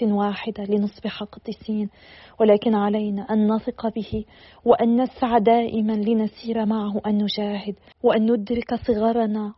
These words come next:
وعظم حاجتنا إليه. في سفر النبي باروك نقرأ عن الحكمة، وأن الناس قد هلكوا بسبب حماقتهم. باروك لا يتجاهل حقيقة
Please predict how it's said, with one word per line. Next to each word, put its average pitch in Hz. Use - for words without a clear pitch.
وعظم 214
حاجتنا 202
إليه. 190
في 254
سفر 285
النبي 240
باروك 214
نقرأ 240
عن 196
الحكمة، 220
وأن 214
الناس 214
قد 208
هلكوا 220
بسبب 202
حماقتهم. 196
باروك 240
لا 240
يتجاهل 226
حقيقة 220